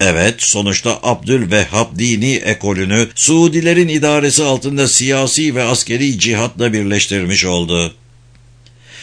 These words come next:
Kuşkusuz birliktelik dinle sınırlı değildi, iktisadi yönü vardı. Bu ittifakın kurulmasında Suudilerin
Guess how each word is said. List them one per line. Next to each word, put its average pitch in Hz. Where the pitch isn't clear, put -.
Kuşkusuz 185
birliktelik 110
dinle 147
sınırlı 131
değildi, 85
iktisadi 131
yönü 104
vardı. 80
Bu 202
ittifakın 170
kurulmasında 87
Suudilerin 101